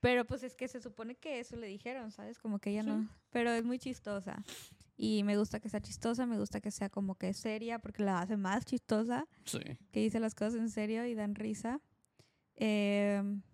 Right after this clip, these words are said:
Speaker 1: pero sí, igual que tú lo de Stark. Otra cosa que me gustó mucho fue cuando Aizen, o sea, cuando estaba recordando Frieren lo de Aizen, de que estaba haciendo las hamburguesas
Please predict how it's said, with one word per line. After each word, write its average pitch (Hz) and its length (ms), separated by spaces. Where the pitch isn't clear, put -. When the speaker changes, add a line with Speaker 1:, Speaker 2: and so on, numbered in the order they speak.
Speaker 1:
pero 220 160
sí, 233 140
igual 190 220
que 202 80
tú - 120
lo 185 80
de - 80
Stark. - 340
Otra 339 240
cosa 339 280
que 381 120
me 320 180
gustó 277 300
mucho 269 720
fue 247 360
cuando 240 580
Aizen, 240 720
o 269 60
sea, 285 100
cuando 285 200
estaba 285 320
recordando 254 540
Frieren 254 300
lo 254 80
de 226 160
Aizen, 240 320
de 247 100
que 226 100
estaba 233 260
haciendo 240 240
las 240 140
hamburguesas 220 640